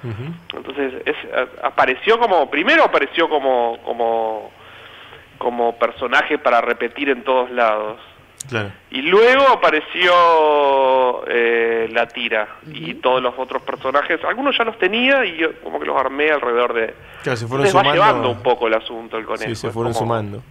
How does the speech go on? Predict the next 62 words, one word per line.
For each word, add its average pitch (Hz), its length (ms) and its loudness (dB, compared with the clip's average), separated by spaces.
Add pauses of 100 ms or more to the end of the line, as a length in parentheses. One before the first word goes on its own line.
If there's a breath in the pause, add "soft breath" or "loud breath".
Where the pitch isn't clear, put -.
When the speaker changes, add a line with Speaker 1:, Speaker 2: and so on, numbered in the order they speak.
(160)
Speaker 3:
Ujú. 160 300 -4 (120)
Speaker 2:
es - 120 -10
como 160 160 -2
el 127 60 -2
que 127 120 0
mira 151 240 2
a 127 80 0
cámara 170 260 2
y 120 60 -4
dice, 123 300 -2
"Estos - 200 -12
son 117 140 -12
unos 113 160 -6
giles". - 320 -14 (140)
Speaker 3:
Mm. 151 320 -4
Speaker 1:
Claro, 120 200 -4
<laughs> 113 600 -2
claro, 110 260 -6
claro. 107 180 -4
Speaker 3:
¿Volvés 226 280 2
Speaker 2:
Es 370 60 2
Speaker 3:
a 330 40 4
Speaker 2:
que 247 60 0
sí, 214 60 2
Speaker 3:
Rosario 285 360 2
Speaker 2:
mal, 311 80 0
mal 277 80 4
Speaker 3:
seguido? 247 180 4
Speaker 2:
llevado 294 160 6
como 202 200 2
yo, 220 160 2
Speaker 3:
Sí. 120 140 4 (120)
Speaker 2:
diría. 120 260 -4 (200)
Speaker 3:
¿Y 175 100 4
volvés 196 320 4
a 320 60 2
Rosario 285 540 0
o 214 60 4
no? 139 380 0
A 139 60 -4
tu, 139 260 0
Speaker 2:
A 196 60 4
veces 277 240 2
Speaker 3:
tu 240 80 0
Speaker 2:
sí, 196 200 2
Speaker 3:
¿sí? 185 140 -4
Speaker 2:
a 196 100 4
veces 214 220 0
sí, 160 160 0
cuando 170 220 2
tengo 196 180 2
que 175 60 2
hacer 165 200 0
algo 175 140 2
específico 240 800 -4
o - 80 0
Speaker 3:
Ujú. 180 80 -2
Speaker 2:
para 120 180 0
ver 123 120 0
a 123 40 2
la 120 80 0
familia. 135 520 -6